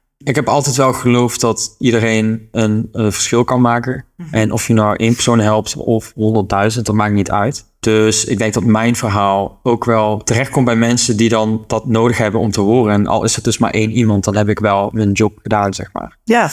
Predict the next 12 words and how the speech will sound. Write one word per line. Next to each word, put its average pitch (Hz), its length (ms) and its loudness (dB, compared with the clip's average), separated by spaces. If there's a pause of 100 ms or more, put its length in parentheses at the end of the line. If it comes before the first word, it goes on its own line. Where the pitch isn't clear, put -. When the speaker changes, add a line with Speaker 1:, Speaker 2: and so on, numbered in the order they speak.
(200)
Speaker 1:
Ehm, 98 320 -2 (260)
ik 107 140 -4
denk 107 180 0
dat 104 120 0
dat 110 120 0
anders 107 280 0
heel 104 240 4
egoïstisch 104 580 0
is 107 260 -2
om 101 440 -2
mijn 104 340 0
pijn 101 380 -4